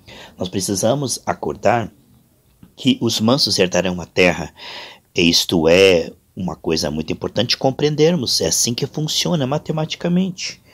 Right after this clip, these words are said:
Quem vai herdar a terra serão os mansos. Se nós formos pessoas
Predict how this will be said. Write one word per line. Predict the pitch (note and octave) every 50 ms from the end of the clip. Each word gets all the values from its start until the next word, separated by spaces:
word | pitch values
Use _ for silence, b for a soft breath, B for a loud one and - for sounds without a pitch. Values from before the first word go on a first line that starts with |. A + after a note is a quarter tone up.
| B B B B B B B B B _
Quem | - - A2+
vai | G2+ F2+ F#2 F2+
herdar | F2 E2+ E2 F2 F2 F2
a | G2
terra | - - - G#2 F#2+ G#2 A#2 D3 D3+ D3+ - _
serão | - - - F2 E2+
os | F#2 -
mansos. | - D3+ D3 C3+ - - - - - - - B B B B B B B
Se | - - - -
nós | C#3+ A2 F#2 F#2+ G2+ A2+ A#2 - - - - -
formos | - - - E2+ F2 F2+ G2 G2+ F2+ D#2 - - -
pessoas | - - G2+ F2+ - - F#2 E2 D#2 D2+ D#2 - - - b